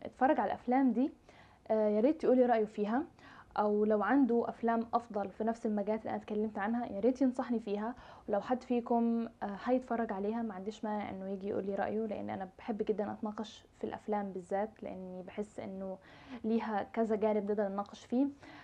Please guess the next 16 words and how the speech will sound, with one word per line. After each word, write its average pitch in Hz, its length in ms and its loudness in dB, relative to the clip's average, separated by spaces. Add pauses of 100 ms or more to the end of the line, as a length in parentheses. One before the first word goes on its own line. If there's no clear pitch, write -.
(140)
وكمان 233 540 4
انا 233 200 0
طول 247 220 2
السنه 247 300 2
بتكلم 226 420 0
عن 196 120 -4
الافلام 220 260 -2
اللي 220 120 -2
انا 220 100 -4
بتفرج 220 280 -2
عليها 214 260 2
في 214 100 -10
تويتر، 220 460 -2
اذا 196 120 -10
حد 202 100 -12
فيكم 202 400 -4